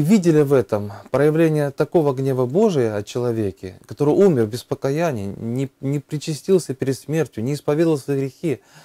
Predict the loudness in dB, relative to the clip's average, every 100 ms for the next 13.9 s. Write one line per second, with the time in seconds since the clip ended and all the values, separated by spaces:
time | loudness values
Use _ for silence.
0 | _ _ -6 0 0 -2 _ -18 -18 _
1 | 0 2 2 2 2 -4 -6 -2 -2 -4
2 | -8 -10 -2 -4 -2 -8 -6 -6 0 0
3 | 0 -2 -2 -2 -8 -10 _ _ _ -8
4 | -2 -2 0 0 0 -2 -2 0 0 -2
5 | -16 -14 -6 -6 -2 -2 -2 -12 -14 -12
6 | -12 -14 -20 -20 _ _ _ _ _ _
7 | -20 -20 _ 0 4 4 2 0 0 0
8 | -2 -2 0 2 4 4 -2 -20 -20 _
9 | _ _ _ -2 2 2 0 0 2 4
10 | 2 -2 -6 -2 0 0 2 2 0 -6
11 | -8 -6 -8 0 0 0 -18 -20 _ _
12 | -20 _ -2 2 4 2 -4 -2 0 0
13 | -4 -4 -4 0 0 0 -4 -6 -8